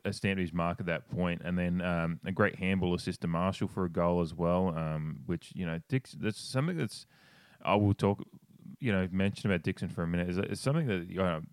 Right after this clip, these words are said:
you see Dixon get maligned by opposition fans a bit because all they look at is the stat. They don't actually watch Dixon's game ever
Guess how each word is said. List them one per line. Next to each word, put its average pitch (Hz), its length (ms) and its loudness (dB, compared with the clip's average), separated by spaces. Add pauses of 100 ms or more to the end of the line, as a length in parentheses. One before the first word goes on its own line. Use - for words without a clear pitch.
you 110 140 -4
see 143 180 0
Dixon 90 440 -6
get 85 120 -2
maligned 80 400 -2
by 78 160 -2
opposition 76 480 -6
fans 78 480 -6
a 76 60 -6
bit 90 260 0
because 101 300 -2
all 117 140 0
they 92 320 4 (120)
look 87 220 -4
at 80 180 -2
is 80 180 -6
the 80 120 -8
stat. 76 280 -4
They 85 100 -2
don't 104 280 2
actually 76 280 -6
watch 76 180 -8
Dixon's 76 420 -12
game 76 320 -8
ever 80 300 -2